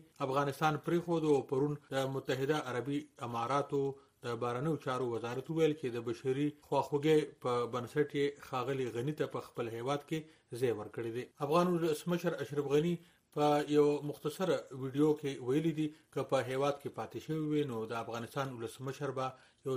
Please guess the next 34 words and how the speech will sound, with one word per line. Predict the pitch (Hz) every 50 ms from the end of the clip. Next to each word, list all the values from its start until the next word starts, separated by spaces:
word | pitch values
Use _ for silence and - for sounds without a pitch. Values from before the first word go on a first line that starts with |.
| 120
ځل | 135 156 147 143 147 - 123 120
بیا | 135 160 165 160 160 - - _ _ _ _ -
په | 147 143 143 143 - - 139 131 131
دار | 151 147 143 139 139 - - 135 120
ځوړند | 123 131 127 123 120 123 117 _
کړل | - 135 123 120 117 -
شوی | - 131 117 107 107 110
وي | 113 113 - _ _ _ _ _ - 131
او | 135 139 147 143 143 - - _ _ -
هیواد | 139 135 135 143 147 143 135 131
به | 143 139 139 143 143 - - 131 123
له | 127 123 123 127 127 127
لوی | 147 175 170 151 - - - -
شرم | - 147 127 110 101 -
سره | - 113 110 110 113
مخ | 110 - -
شوی | - 113 113 110 110
وي. | 113 113 110 _ _ _ _ _
هغه | - 139 151 165
ویلي | 165 170 175 170 170 170 170 151 - 143
د | 147 -
عزت | 147 143 175 175 175 147
له | 131 127 135
مرګه | 139 139 131 139 135 131 131 127 131
نه | 147 139 120
ویریږم، | 110 110 110 113 107 117 117 113 _ - -
خو | - 139 131 127 123 - - - _ _ _
د | 131 127 123
افغانستان | 120 123 127 127 117 - - 147 143 143 127
بې | 120 117
عزتي | 110 117 113 - - 165 160 151 - - _ _ _ 143
ماته | 143 139 - 139 127 127 127 123
د | 127 117 117
منلو | 120 123 127 131 127 127 127